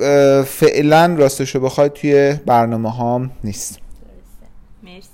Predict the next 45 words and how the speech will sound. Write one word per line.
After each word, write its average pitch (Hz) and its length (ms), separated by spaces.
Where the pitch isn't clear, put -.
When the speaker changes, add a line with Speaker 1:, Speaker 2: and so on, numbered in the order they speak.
Speaker 2:
مرسی. 240 160
خب، 165 160
جی 233 220
اس 269 160
پرسیدن 233 540
که 277 260
سلام، 226 400
وقت 220 220
بخیر 175 380
استاد، 185 280
به 190 120
نظر 190 280
شما 226 260
باید 214 220
درسایی 196 400
مثل 214 320
سلامت 170 640
و 185 80
بهداشت 175 520
و 175 80
هویت 165 460
اجتماعی 165 580
و 190 40
مدیریت 160 520
خانواده 160 460
که 185 160
تو - 120
کنکور 160 360
نمیان 160 440
ولی 175 180
تو - 140
امتحان 160 400
نهایی 151 300
میان 156 300
رو 190 220
در 170 140
طول 185 260
سال 190 280
بخونیم 240 400
یا 208 120
همون 214 260
روزای 180 280
قبل 170 260
امتحان 180 420
کافیه؟ 160 520